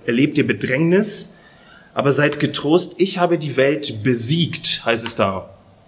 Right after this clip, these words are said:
im Griechischen. Besiegt. Das klingt schon wieder nach Securitas, nach Power, nach Macht, nach Überlegenheit. Bis mir aufgefallen ist, was heißt denn eigentlich besiegt?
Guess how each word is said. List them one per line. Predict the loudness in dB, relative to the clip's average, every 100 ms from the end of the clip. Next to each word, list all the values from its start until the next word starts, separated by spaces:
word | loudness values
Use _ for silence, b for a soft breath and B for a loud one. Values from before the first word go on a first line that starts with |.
| -6
im | -4
Griechischen. | -2 -2 -2 -2 0
Besiegt. | 0 4 4 4 -4 -8 B B B 0
Das | 0 2
klingt | 2 4
schon | 4 4 2
wieder | 2 2
nach | 0 -2
Securitas, | -2 -2 0 0 0 2 2 2 -4 B B
nach | -2 -2 -2
Power, | 2 4 4
nach | 2 0
Macht, | -2 -2 -2
nach | 0
Überlegenheit. | 2 2 2 2 4 4 2 0 -6 B B B _ _ _ _ _ _ -20 _ _ _ -20 _ _ -20 -6 2
Bis | 2 4
mir | 2
aufgefallen | 2 0 -6 0 0 2
ist, | -2 -2 -6 -10 -12 -20 -20 -20 -20 -20 -20 -20 -20 -20 -20 -20 -20 -20 -20 -20 -20 -20 -20 -20 -20 -20 -20 _ -20 -20 -20 -20 -20 -20 -20 -20 -20 -10 -4
was | -2 0
heißt | 0 0
denn | -2
eigentlich | 0 -2 -4 -6
besiegt? | -4 -2 -2 -2 -6